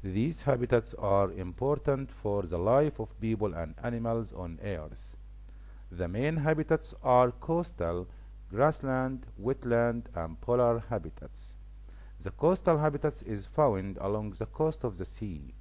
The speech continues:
The grassland habitat is usually found between mountains and desert. It is a home of some animals. The wetland habitat is often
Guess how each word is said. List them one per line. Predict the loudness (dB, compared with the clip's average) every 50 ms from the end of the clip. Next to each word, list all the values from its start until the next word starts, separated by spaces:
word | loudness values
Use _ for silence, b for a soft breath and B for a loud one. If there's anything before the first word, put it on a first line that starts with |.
| -16 -16 -16 -16 -16 -16 B B B B B B B B
The | -2 -2 -2
grassland | 0 2 4 6 6 6 4 4 4 4 4 4 4 0 -4
habitat | 0 2 2 2 2 2 0 0 0 0
is | -4 -8 -8 -8 -6 -4
usually | -4 -2 -2 0 2 2 4 4 4 2
found | 0 0 0 2 2 2 2 -2 -4 -6 -6
between | -8 -6 -6 -4 -4 -4 -4 -2
mountains | 0 2 2 2 0 -2 -2 -2 -2 -2 -4 -6 -6
and | -6 -6 -6 -6 -8 -6 -4
desert. | -2 -2 -2 -2 -4 -6 -8 -10 -12 -14 -16 -16 -16 -16 -16 -16 b b b b b b b b -2
It | -2 0 0 0
is | 0 -2 0 0
a | -2 -2
home | -2 0 4 4 4 4 4 2
of | 0 0 0 -2
some | -2 0 0 0 -2 -2
animals. | -4 -4 -4 -4 -6 -8 -8 -10 -10 -12 -14 -16 -16 -16 -16 b b b b b b b b
The | -4 -2 0
wetland | 2 0 0 2 4 6 6 6 6 4 0 -2
habitat | 0 0 0 0 0 0 0 0 0 0 -2 -6
is | -6 -4 -2 -2 -2 -4 -4 -2
often | 0 2 2 2 0 -2 -2 -2 -2 -4 -6 -8